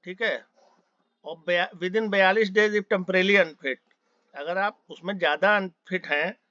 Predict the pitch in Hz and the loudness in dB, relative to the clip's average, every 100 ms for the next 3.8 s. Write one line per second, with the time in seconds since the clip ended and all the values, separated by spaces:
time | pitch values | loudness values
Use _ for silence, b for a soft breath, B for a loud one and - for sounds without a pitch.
0 | _ _ 175 - - 147 185 - _ 170 | _ _ -20 -20 -12 -8 -8 -10 _ -6
1 | 185 220 196 175 160 190 185 185 185 190 | -4 -4 -2 0 0 0 -4 -4 -2 0
2 | 170 190 233 214 190 185 190 185 175 170 | 2 0 0 -2 2 2 4 2 -2 -6
3 | - 143 135 123 175 240 220 | -4 -4 -4 -4 -2 0 0